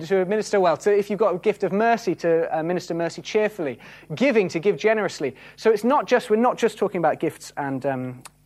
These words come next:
uh, of the Holy Spirit and fruit. But nevertheless, nevertheless, that's what we're gonna look at today. Um, so we're, we're just gonna look at that balance between the gifts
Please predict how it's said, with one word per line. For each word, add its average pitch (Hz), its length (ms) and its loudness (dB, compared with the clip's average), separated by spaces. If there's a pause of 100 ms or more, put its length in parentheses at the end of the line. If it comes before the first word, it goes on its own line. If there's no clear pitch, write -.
(140)
uh, 135 180 -2
of 127 80 -6
the 123 80 -4
Holy 131 140 -4
Spirit 123 220 -8
and 120 60 -14
fruit. - 280 -4 (340)
But 175 160 2
nevertheless, 202 420 2
nevertheless, 180 440 -2
that's - 280 -6
what 170 120 -2
we're 165 80 -2
gonna 151 200 -2
look 160 220 -2
at - 140 -6
today. 135 460 -2 (920)
Um, 165 320 0 (1300)
so 233 520 4 (3000)
we're, 240 540 4
we're 214 100 2
just 240 180 -8
gonna 247 160 4
look 233 160 2
at 208 80 4
that 156 160 4
balance 220 320 4
between 156 560 -4
the 160 100 -2
gifts - 480 -4